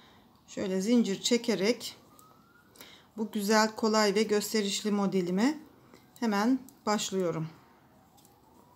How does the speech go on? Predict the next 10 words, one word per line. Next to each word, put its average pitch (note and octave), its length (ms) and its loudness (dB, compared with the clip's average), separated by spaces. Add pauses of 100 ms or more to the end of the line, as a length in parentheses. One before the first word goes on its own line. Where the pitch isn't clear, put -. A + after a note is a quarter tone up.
(840)
Zincirlerimi C4+ 640 2
her C#4+ 240 0
zaman G#3+ 420 2
çekerken A#3 640 -2
çok B3+ 260 -6
fazla G3+ 300 0
sıkılaştırmıyorum. G#3+ 1200 -2 (540)
Bunu A3+ 220 0
her A#3+ 300 2
videomda F#3 760 0